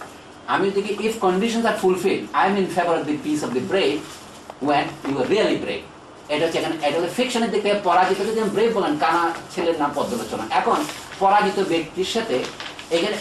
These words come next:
আমি বলবো এই দ্বন্দ্বটাকে আমাদের দেখতে হবে master slave দ্বন্দ্ব আকারে। অথচ আমরা দেখতে চাচ্ছি এটা শুধু দুইটা মানুষের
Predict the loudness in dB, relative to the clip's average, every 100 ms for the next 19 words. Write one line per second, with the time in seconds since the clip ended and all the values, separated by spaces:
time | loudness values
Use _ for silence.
0 | 0 2 2 2 2 2 4 2 2 0
1 | 0 0 0 0 0 0 0 2 0 2
2 | -2 -2 -4 -2 -4 -2 -4 -2 -6 -8
3 | 0 2 4 4 4 2 0 2 0 0
4 | -2 -2 0 2 2 2 2 0 -2